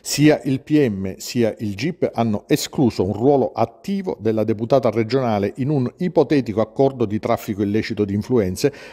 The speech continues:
ritenendo non dimostrato alcun intervento diretto da parte dell'indagata su componenti della Commissione parlamentare trasporti dell'Assemblea regionale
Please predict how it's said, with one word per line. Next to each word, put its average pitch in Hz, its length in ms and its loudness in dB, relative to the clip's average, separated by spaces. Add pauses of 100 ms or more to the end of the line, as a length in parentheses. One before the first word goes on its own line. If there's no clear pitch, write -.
(100)
ritenendo 117 800 2
non 127 400 -2
dimostrato 110 800 -2
alcun 131 320 0
intervento 139 500 2
diretto 123 400 0
da 110 100 0
parte 110 300 0
dell'indagata 101 680 0
su - 240 -6
componenti 104 600 0
della 104 240 2
Commissione 117 520 0
parlamentare 110 640 0
trasporti - 500 -2
dell'Assemblea 101 480 0
regionale 104 500 0